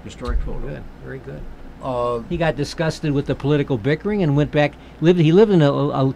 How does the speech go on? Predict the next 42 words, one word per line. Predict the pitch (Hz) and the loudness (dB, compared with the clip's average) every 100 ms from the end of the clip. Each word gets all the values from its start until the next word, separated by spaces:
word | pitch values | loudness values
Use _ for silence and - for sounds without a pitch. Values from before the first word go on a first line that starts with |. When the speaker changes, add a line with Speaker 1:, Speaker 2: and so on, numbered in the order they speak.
| - | -4
Speaker 2:
tiny | - 165 220 196 | -2 4 8 8
village | 107 165 151 117 | 6 2 2 0
called | - 127 110 | -2 -2 -2
Colombey-les-Deux-Églises, | - 156 196 214 170 147 151 156 135 117 98 139 160 127 135 120 117 123 101 87 - - - - - | -2 4 6 8 6 6 4 4 4 2 2 4 6 6 2 2 0 0 -2 -6 -12 -18 -20 -20 -4
Colombey | 151 170 170 147 147 147 | 4 8 8 6 4 4
of | 123 | 2
the | 107 | 0
Two | 117 151 | 0 0
Churches. | 139 - 135 117 110 92 - - - - - - - - - | 0 0 -2 0 -6 -8 -12 -16 -20 -20 -20 -20 -20 -16 -6
And | 131 127 123 | -2 0 2
he | 127 | 0
stayed | 110 - 151 143 | -2 0 2 4
there | 147 | 4
for | 151 135 | 4 2
twelve | - 156 160 170 151 | 0 4 8 8 8
years | 185 151 113 | 8 6 2
until | 113 101 131 | -2 -2 -2
he | 120 | -2
was | 110 | -4
called | - 127 123 107 | -4 -2 0 0
back | 127 123 - | -2 -2 -4
to | 113 98 | -6 -6
save | - - 147 135 | -4 2 4 4
the | 117 | 0
country | - 147 160 123 | 0 0 0 -2
from | 110 117 104 | -4 -6 -8
chaos | - 143 165 104 110 - | -6 -2 -2 -2 -6 -6
in | 107 | -8
nineteen | 107 113 - 113 | -6 -6 -6 -8
fifty-eight. | - 113 - 117 131 120 - - | -6 -10 -8 -8 -8 -12 -18 -12
Speaker 3:
Did | - 147 | -6 2
he | |
have | 160 | 2
any | 160 | 2
descendants, | 135 127 151 156 165 147 - - | -4 -6 -6 -6 -8 -10 -16 -14
de | 147 | -12
Gaulle? | 147 160 156 | -8 -8 -6
Or? | 120 | -4
Speaker 2:
He | 160 | 2
had | 208 | 4
a | 262 | 4
son | - 202 151 170 190 | 4 6 6 6 2